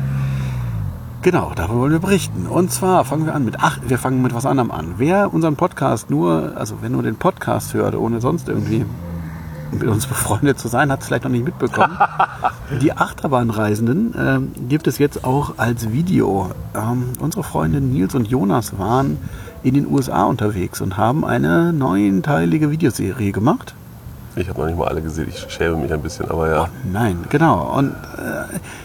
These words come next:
Speaker 1: ein Format, ja, ein bisschen anders als unseres. Sie haben immer live in den Parks ein bisschen gefilmt. Also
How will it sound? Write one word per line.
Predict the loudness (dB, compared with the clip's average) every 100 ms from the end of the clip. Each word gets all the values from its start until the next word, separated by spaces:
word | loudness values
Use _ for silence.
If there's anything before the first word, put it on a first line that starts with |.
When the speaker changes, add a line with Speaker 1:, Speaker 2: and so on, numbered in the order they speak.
| -12
Speaker 1:
ein | -4 -2 -2 -4
Format, | -4 2 4 4 2 -6 -4
ja, | -2 -2
ein | -4 -6 -4
bisschen | 0 2
anders | 4 4
als | 2 2
unseres. | 4 4 2 2
Sie |
haben | 2 4
immer | 4
live | 4 2 0
in | -2
den | -2
Parks | 0 0 -2
ein |
bisschen | -2 0
gefilmt. | 2 2 2 4 2 0 -2 -2
Also | -2